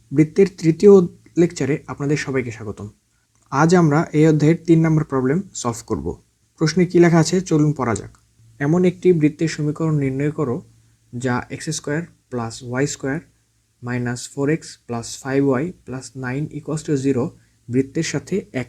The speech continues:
কেন্দ্রিক এবং টু ওয়ান বিন্দু দিয়ে যায়। তবে চলুন প্রবলেমটি সলভ করা যাক। <clears throat> দেওয়া আছে বৃত্তের সমীকরণটি এক্স স্কয়ার প্লাস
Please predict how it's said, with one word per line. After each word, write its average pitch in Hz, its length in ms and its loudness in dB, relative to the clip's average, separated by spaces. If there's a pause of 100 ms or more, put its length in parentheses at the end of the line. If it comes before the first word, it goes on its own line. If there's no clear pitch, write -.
কেন্দ্রিক 110 480 -4 (480)
এবং 156 240 2 (580)
টু 180 60 8 (100)
ওয়ান 160 160 4 (120)
বিন্দু 143 260 4
দিয়ে 135 220 2 (440)
যায়। 113 280 -6 (440)
তবে 156 220 6
চলুন 165 220 6
প্রবলেমটি 151 520 2
সলভ 127 260 -4
করা 104 180 -4
যাক। - 180 -12 (420)
<clears throat> 147 480 4
দেওয়া 156 240 6
আছে 160 260 2 (380)
বৃত্তের 139 420 -2 (100)
সমীকরণটি 147 680 0 (580)
এক্স - 180 -8 (120)
স্কয়ার 156 280 0 (760)
প্লাস 120 300 0